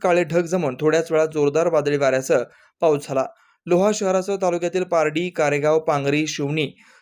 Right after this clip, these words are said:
सुनेगाव, पेनूर वादळी वाऱ्यामुळे अनेकांच्या घरावरील कौलारू पत्रे उडाले. रस्त्यावर उभारण्यात आलेल्या कमानी, होर्डिंग्ज, दुकानावरील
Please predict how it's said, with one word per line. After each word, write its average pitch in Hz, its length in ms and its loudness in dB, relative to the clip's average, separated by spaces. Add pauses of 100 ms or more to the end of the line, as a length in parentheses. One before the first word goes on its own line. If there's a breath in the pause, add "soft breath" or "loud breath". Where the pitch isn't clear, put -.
सुनेगाव, 170 440 2
पेनूर 160 420 -2
वादळी 151 340 2
वाऱ्यामुळे 165 380 0
अनेकांच्या 151 460 -2
घरावरील 147 480 0
कौलारू 143 420 2
पत्रे 151 320 -2
उडाले. 123 300 0 (440 loud breath)
रस्त्यावर 160 400 2
उभारण्यात 151 380 0
आलेल्या 151 260 -2
कमानी, 151 420 -2
होर्डिंग्ज, 147 440 0
दुकानावरील 143 500 0